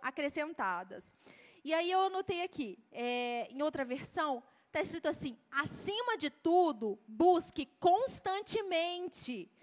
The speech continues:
o reino de Deus e a sua justiça. E todas as coisas que vocês precisam, tudo isso que tá descrito acima, tudo que a gente precisa vai ser acrescentado."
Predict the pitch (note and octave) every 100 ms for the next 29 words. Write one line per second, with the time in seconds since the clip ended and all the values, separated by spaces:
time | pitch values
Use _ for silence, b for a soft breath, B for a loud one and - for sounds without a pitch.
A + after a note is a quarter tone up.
0 | b B3+ B3+ C#4 D4 D4+ C4 C4 C4+ C#4+
1 | - C#4+ C#4 - G#3+ - - C4 - C#5
2 | B4+ D4+ C#4+ - C4+ B3 - B3+ A#3 B3
3 | A3+ - G#3 G#3 - C#4 E4 B3 - F3
4 | B B B B E4+ G4 F4+ - - -
5 | C#4 A#3+ - C4 B3 A3+ - B3+ C#4+ D4
6 | A#3+ F#4+ - B4+ A4 - E4+ E4+ D#4+ E4
7 | E4 F4 D#4+ F4 D#4+ F4+ F4+ D#4+ C4 A#3
8 | G#3+